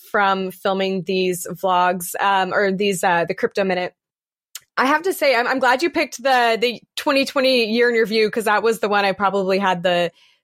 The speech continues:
the most fun with, just coming up with different things. Um, I've also kinda started, uh, posting some, like, blooper reels here and there, because it, sometimes things go really, really wrong on set,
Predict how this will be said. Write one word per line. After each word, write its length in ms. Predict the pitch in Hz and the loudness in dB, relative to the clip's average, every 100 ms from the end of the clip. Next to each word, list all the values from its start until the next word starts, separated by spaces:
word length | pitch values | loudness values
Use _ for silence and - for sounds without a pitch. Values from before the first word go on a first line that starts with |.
| - | -2
the 80 | 202 | 0
most 320 | 185 190 - | 2 0 -2
fun 240 | - 202 | -2 0
with, 240 | 214 220 - | 2 0 -2
just 200 | 196 - | -6 -4
coming 260 | 202 196 | -2 0
up 100 | 190 | -2
with 120 | 202 | -4
different 340 | 175 180 190 185 | -4 -2 -2 0
things. 480 | 185 180 185 180 202 | 0 2 0 -2 -2
Um, 400 | 180 175 170 175 - - - - | 0 0 0 -6 -14 -20 -10 -2
I've 340 | 233 233 208 | 0 0 -2
also 360 | - 262 359 320 | -2 0 0 0
kinda 200 | 320 285 | 0 0
started, 440 | 294 262 262 262 220 - - | 0 0 2 0 -4 -14 -4
uh, 160 | 214 | -2
posting 460 | 214 240 226 262 233 | 0 0 0 0 0
some, 140 | 262 | 0
like, 180 | 240 214 | 0 0
blooper 280 | 214 226 240 | -2 0 2
reels 240 | 220 220 | 2 0
here 160 | 240 226 | 0 2
and 140 | 220 | 2
there, 220 | 208 202 202 | 2 2 0
because 500 | 202 233 196 190 - | -2 0 0 0 -2
it, 180 | 220 220 - - - - - | -2 -2 -6 -20 -20 -20 -10
sometimes 400 | - 285 277 247 | -2 0 0 0
things 260 | 240 226 | 0 -2
go 120 | 220 202 | 0 -2
really, 320 | 196 226 220 | 0 2 2
really 240 | 208 202 | 0 0
wrong 280 | 196 196 196 | 2 2 2
on 160 | 196 208 | 0 -2
set, 400 | - 202 202 | 0 2 2